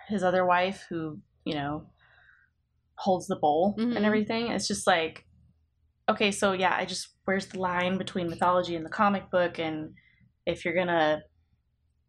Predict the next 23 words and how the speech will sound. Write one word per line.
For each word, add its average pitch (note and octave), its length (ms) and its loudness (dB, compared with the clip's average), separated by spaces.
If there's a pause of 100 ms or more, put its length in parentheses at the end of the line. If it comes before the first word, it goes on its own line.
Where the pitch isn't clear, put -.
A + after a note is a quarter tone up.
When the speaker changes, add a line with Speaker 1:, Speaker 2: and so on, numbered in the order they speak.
(120)
Speaker 1:
create F3 480 0
new E3 480 -2
characters, E3 500 -2
like, D3+ 180 -4
why D#3 140 0
don't D3+ 160 -2
you D#3 80 -4
just - 260 -8
use D3+ 320 -4 (320)
what's D#3+ 180 -2
already D3 240 -2
at D3+ 120 -2
your - 120 -8
disposal? D#3 800 -6 (200)
Speaker 2:
Yeah. G#3 260 2
Speaker 1:
Respectively, A#3 800 2
because F3 340 -2
that E3+ 220 2
is E3+ 240 -4
still D3+ 220 0
a D3+ 60 -4
religion D3 560 -8
Speaker 2:
Mm-hmm. G3+ 420 -2